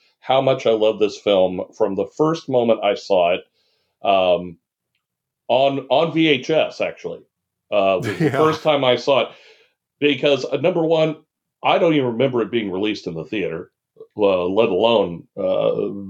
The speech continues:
Speaker 1: anywhere else or on, you know, H B O at the time. And I was, like, so enthralled when I picked up the, um... Now, all right,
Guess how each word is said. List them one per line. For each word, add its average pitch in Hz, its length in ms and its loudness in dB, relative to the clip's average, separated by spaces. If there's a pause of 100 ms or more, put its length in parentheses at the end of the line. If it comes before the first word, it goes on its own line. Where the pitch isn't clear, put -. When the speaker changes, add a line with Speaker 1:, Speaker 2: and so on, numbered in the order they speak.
(340)
Speaker 1:
anywhere 107 440 2
else 98 320 0
or 95 200 -2
on, 90 340 -2
you 107 100 -4
know, 92 120 -2
H 92 220 -10
B 87 140 -6
O 110 120 2
at - 100 -4
the - 80 -20
time. 117 400 -2 (500)
And 123 160 2
I 127 80 4
was, 113 240 -2
like, 104 180 0
so 185 320 0
enthralled 139 480 0
when 107 100 2
I 104 60 4
picked - 360 -4
up 147 220 0 (120)
the, 107 500 -8
um... 82 560 -6 (1700)
Now, 170 280 2 (400)
all - 100 4
right, - 180 -4